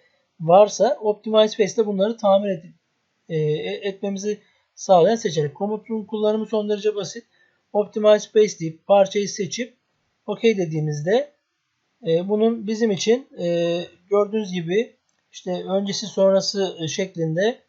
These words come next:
e, parçadaki, e, hataları, düzeltmeleri gösteriyor. E, bunu mutlaka yapın, özellikle dışarıdan aldığınız parçalarda. Ardından Convert to Sheet Metal komutunu kullanarak,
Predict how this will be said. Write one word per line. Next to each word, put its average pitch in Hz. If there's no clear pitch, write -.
e, 160
parçadaki, 190
e, 156
hataları, 196
düzeltmeleri 190
gösteriyor. 151
E, 165
bunu 214
mutlaka 226
yapın, 196
özellikle 175
dışarıdan 175
aldığınız 165
parçalarda. 143
Ardından 240
Convert 240
to 240
Sheet 247
Metal 233
komutunu 233
kullanarak, 226